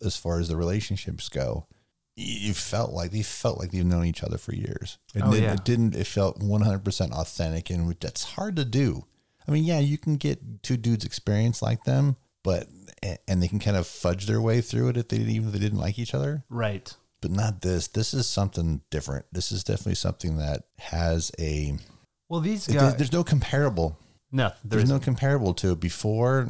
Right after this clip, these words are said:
Speaker 1: or even currently. It's, I don't see anything out there I can go, "Hey, it's like this."
Speaker 2: Right.
Speaker 1: Because even as I'm, I took what you said about last week, as I'm, just before I'm watching it, and as I'm get done watching it, I'm not, thought, "Yeah, how do you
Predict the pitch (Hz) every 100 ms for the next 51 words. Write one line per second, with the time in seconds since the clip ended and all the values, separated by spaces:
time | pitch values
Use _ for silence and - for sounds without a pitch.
0 | - 98 98 101 92 101 95 120 139 113
1 | 69 73 76 85 - - 107 113 - 117
2 | 113 107 104 107 110 90 - 95 85 82
3 | - - - - 120 - 90 87 82 95
4 | - - - _ _ 117 104 - 127 147
5 | 143 127 117 107 101 92 _ _ _ _
6 | - - 113 143 135 123 117 - 95 90
7 | 87 80 78 - 90 90 85 80 76 80
8 | - 101 - 92 87 82 85 76 - 82
9 | 73 82 87 85 87 92 101 92 95 90
10 | 85 90 127 - 87 78 - - 76 -
11 | - - 92 92 92 - _ _ _ -
12 | 143 127 73 - _ _ _ _ _ _
13 | - - 143 139 165 160 110